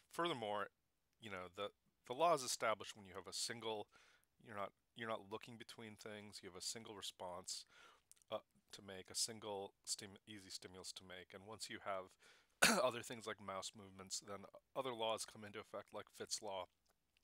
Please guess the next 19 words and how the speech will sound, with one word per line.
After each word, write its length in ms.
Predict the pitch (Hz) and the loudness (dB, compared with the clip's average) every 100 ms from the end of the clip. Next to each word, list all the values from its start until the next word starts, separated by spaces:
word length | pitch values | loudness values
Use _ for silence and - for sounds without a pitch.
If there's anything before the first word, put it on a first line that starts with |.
| _ - - _ - - - _ _ _ _ _ - _ _ _ _ _ _ - - - - | _ -20 -20 _ -20 -20 -20 _ _ _ _ _ -20 _ _ _ _ _ _ -20 -14 -10 -2
So 160 | 135 | -2
it 100 | 101 | -2
becomes 360 | 135 - 110 - | -8 -4 -2 -2
more 120 | 104 95 | -8 -6
complicated. 480 | 92 - - - - - - - | -8 -10 -14 -16 -16 -18 -16 -8
So 180 | - 151 | 0 4
anyway, 240 | 131 90 - - - - - - _ _ - | 4 2 -6 -14 -20 -20 -20 -20 _ _ -6
this 180 | 143 143 | -2 0
is 280 | 131 - - _ _ _ - | 2 2 0 _ _ _ -4
our 120 | 107 | -4
basic 320 | - - 135 - | -2 -2 -2 -6
Hicks 260 | 117 - 110 | -4 -2 0
law 260 | 90 98 - - - - - | 0 0 -4 -16 -10 -8 -6
test. 340 | - 104 - - _ _ _ _ _ _ _ _ _ _ _ - - | 0 2 0 -2 _ _ _ _ _ _ _ _ _ _ _ -6 -2
And 220 | 131 120 120 | 0 0 0
just 180 | - | -2
a 40 | - | -2
couple 220 | 160 156 | 0 0
things. 380 | - 120 117 | 2 -4 -4